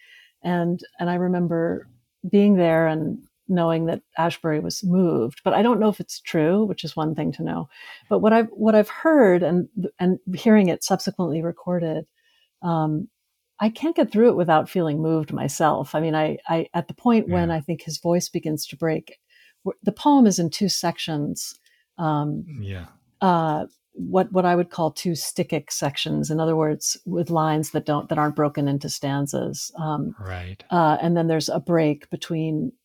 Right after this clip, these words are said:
Speaker 1: the, the first section that ends with pris-, watery, prismatic, white and blue, and turns
Speaker 2: Right.
Speaker 1: to a more kind of personal,
Speaker 2: Yeah.
Speaker 1: um, uh, th-, um, uh, it's not a first person perspective, it's a third person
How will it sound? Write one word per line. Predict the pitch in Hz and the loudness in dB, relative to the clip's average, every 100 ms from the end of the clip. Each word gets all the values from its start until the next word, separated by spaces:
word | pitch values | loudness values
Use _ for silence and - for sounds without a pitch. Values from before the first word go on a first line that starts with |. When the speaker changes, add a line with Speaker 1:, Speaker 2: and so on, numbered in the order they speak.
| _ | _
Speaker 1:
the, | 170 156 156 - | -2 0 -2 -6
the | - | -10
first | - 185 160 - - | -6 -4 -2 -6 -4
section | 151 143 - 156 147 147 - | -4 -4 -6 -4 -4 -6 -6
that | 165 | -4
ends | 156 160 - | -4 -4 -6
with | 160 - - | -8 -8 -6
pris-, | 170 151 - | -4 -4 -6
watery, | 180 170 165 160 | -2 -2 0 -2
prismatic, | 156 165 156 156 151 151 - | -4 -6 -6 -4 -2 -4 -4
white | 151 156 | -6 -6
and | 156 | -4
blue, | 160 156 151 - _ _ _ | -2 0 -2 -6 _ _ _
and | - 170 | -8 -6
turns | - 180 165 151 | -2 0 0 -2
Speaker 2:
Right. | - | -2
Speaker 1:
to | 170 | -2
a | |
more | 160 156 156 156 | 2 4 4 2
kind | 156 165 | -2 -6
of | 151 - | -6 -2
personal, | 214 202 - 151 147 147 - _ _ - _ _ | 0 0 0 0 0 -2 -6 _ _ -20 _ _
Speaker 2:
Yeah. | 170 156 | 2 2
Speaker 1:
um, | 147 147 160 - _ | 2 -2 -4 -10 _
uh, | - 165 156 151 156 - - _ - | -2 2 2 2 -2 -6 -12 _ -10
th-, | 196 | -6
um, | 196 170 156 147 147 220 - - - _ _ - _ 208 - - | -2 0 0 0 -4 -6 -12 -16 -16 _ _ -20 _ -14 -8 0
uh, | 175 156 147 - - _ - - _ _ | 2 4 0 -4 -10 _ -20 -20 _ _
it's | 175 190 - | -2 0 2
not | 233 247 | 2 0
a | |
first | - 196 190 - | 0 0 0 0
person | 180 - 156 | -2 0 -4
perspective, | 160 - 156 151 151 | -6 -4 -4 -4 -6
it's | 147 | -6
a | 147 | -10
third | - 165 165 | -2 0 0
person | - 151 143 151 139 143 | -2 -2 -2 -4 -4 -4